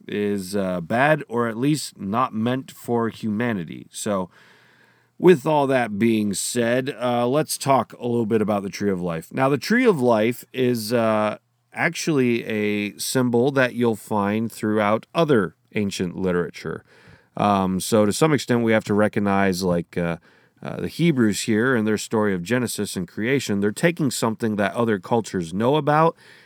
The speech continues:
and they're giving it their own spin. This is actually quite common. Uh, we even see it in what we talked about last week, right? In other creation accounts,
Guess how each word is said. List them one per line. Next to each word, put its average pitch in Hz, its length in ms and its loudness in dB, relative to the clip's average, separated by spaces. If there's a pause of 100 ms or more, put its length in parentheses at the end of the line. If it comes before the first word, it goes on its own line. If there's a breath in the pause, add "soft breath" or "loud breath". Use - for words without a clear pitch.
(100)
and 117 140 0
they're 131 80 4
giving 110 360 2
it 98 160 -2
their 98 180 2
own 87 200 -2
spin. - 480 -6 (140)
This 85 200 -12
is 92 80 -4
actually 85 380 -6
quite - 340 -6
common. 131 460 0 (920)
Uh, 92 280 -2
we 101 160 2
even 101 180 0
see 98 220 0
it 92 160 0 (1000 soft breath)
in 104 280 4
what 98 120 4
we 98 100 2
talked 95 260 0
about 92 260 0
last 107 320 0
week, 76 200 -12
right? 95 300 -2
In 107 260 -2
other 123 400 4
creation 107 600 -2
accounts, - 920 -4